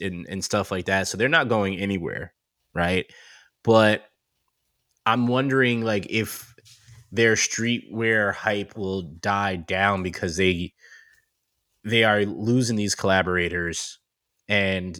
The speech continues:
they're not really in kind of the stuff that we talk about and kind of bash at times.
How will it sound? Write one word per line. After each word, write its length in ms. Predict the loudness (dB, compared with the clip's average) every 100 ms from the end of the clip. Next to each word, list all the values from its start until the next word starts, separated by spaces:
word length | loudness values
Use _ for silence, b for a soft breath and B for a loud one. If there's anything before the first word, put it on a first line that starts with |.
| _
they're 200 | -6 -4
not 400 | 2 2 2 -2
really 800 | -2 0 -2 -2 -2 -4 -8 -10
in 180 | -10 -8
kind 220 | -2 -2
of 60 | 0
the 80 | -4
stuff 260 | -2 0
that 120 | 0 -2
we 120 | -4
talk 320 | 0 0 0
about 240 | 0 0
and 120 | 0 -6
kind 180 | -6
of 100 | -6
bash 360 | -4 -2 -2 -4
at 100 | -2
times. 440 | 2 2 0 -8